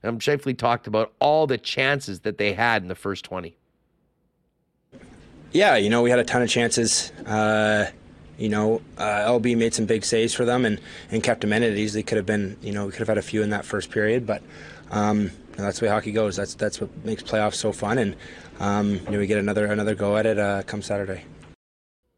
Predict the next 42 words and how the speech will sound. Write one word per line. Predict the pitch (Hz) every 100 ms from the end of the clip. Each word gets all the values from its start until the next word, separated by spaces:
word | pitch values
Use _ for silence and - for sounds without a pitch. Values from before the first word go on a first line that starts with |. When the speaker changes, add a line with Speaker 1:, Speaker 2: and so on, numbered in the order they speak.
| _ _ _ _ _ _ _ _ -
Speaker 1:
All | 123
right, | 120
there's | 135 127
Mark | 135 131
Scheifele, | - 135 123 143 127 123
uh, | 123 120
you | 131
know, | 120
with, | 117 110 -
uh, | 117
some | - 120
of | 110
his | 120
thoughts | - 120 110 113 -
on, | - 117 110
uh, | 110
last | - 113 113 -
night's | 120 104 -
game. | 113 107 107 92 _ _ _ _ _ _ _ _ _ _ _
Everyone | 143 151 139 120 107
was | 107
talking | - 107 101 101
about | 92 90
the |
save | 92 110 90
Connor | - 98 85
Hellebuyck | 95 80 78 82
made | 87 87
in | 80
the |
first | 76 90 80 -
period. | 95 76 78
I |
mean, | 85 92
Laurent | 90 104 135
Brossoit | 151 139 - 127 123
was | 113 98
brilliant | 110 110 113 113 107
and | 104 95
kept | - 123 -
his | - 120 101
team | - 120 110